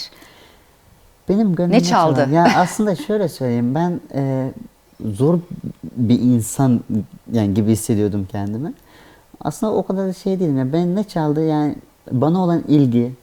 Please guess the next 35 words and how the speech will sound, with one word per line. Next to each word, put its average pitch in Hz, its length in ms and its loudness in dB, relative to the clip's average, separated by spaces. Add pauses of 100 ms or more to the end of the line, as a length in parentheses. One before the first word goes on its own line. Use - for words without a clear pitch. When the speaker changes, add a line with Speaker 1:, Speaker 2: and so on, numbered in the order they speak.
(120)
Speaker 1:
saygı, 113 480 -2
sevgi 123 520 -2 (360)
her 202 220 -4
şeyin 135 260 0
başında 120 320 -2 (120)
benim 107 220 -8
için. - 260 -14 (480)
Yani 127 140 0
biri 147 140 2
bana 151 280 0 (500)
yani 110 220 -4
kız - 160 0
arkadaşım 117 380 -2
özellikle 110 420 -2
yani 101 140 -4
sağ 107 280 -6
olsun. - 300 -12 (380)
Sü-, - 420 -8
yani 120 220 0 (840)
örnek 135 300 4
veriyorum 127 200 -2
sabah, 135 320 2
sabah 127 320 0
erkenden 131 320 2
setim 131 340 2
var 113 220 0
diyeyim 104 140 -2
ama 120 220 0 (180)
uykum 120 400 0
var 110 180 -2
diyeyim. 127 200 -6 (280)
Sabaha 139 260 2
kadar 135 180 4
oturur 139 500 0
benim 135 340 0